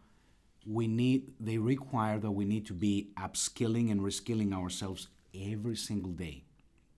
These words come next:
There are so many great things happening right now. Um, I, like, for instance, you know, linking this back to the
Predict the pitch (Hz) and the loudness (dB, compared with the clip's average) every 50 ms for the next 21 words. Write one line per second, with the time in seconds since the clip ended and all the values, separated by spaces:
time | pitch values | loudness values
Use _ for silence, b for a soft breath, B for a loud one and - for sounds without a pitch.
0 | - - 107 101 92 - - - 147 143 135 135 131 123 101 - - 107 104 104 | -12 -8 -6 -4 -2 -2 0 2 2 4 4 4 4 4 2 0 0 0 0 0
1 | - - 98 92 90 - - 98 101 - - 90 90 87 87 90 85 85 - 87 | 0 -2 -4 -4 -4 -6 -6 -6 -8 -6 -6 -6 -6 -4 -6 -6 -8 -8 -10 -12
2 | 87 82 78 76 73 71 B B B B B B B B - 104 110 110 110 107 | -12 -12 -12 -14 -16 -18 B B B B B B B B -4 0 0 2 2 2
3 | 104 98 92 B B B B B B B B B B B B - - 120 123 - | 0 -2 -4 B B B B B B B B B B B B -8 -6 -6 -4 -4
4 | 110 135 135 131 135 135 131 131 135 143 135 139 - 131 127 110 127 123 123 120 | -2 -2 -2 -2 0 0 2 4 4 4 2 2 0 0 0 2 2 2 2 0
5 | 117 - - - - _ _ _ - - - _ _ - - 143 135 139 143 151 | -2 -4 -10 -16 -20 _ _ _ -20 -20 -20 _ _ -6 -2 2 2 4 4 2
6 | 147 147 143 139 117 123 120 113 104 95 95 110 107 107 107 - - - 110 95 | 2 2 0 0 2 2 0 0 0 -2 -2 -2 0 -2 -2 -4 -6 -6 -4 0
7 | 104 104 101 98 101 | 0 0 0 0 -2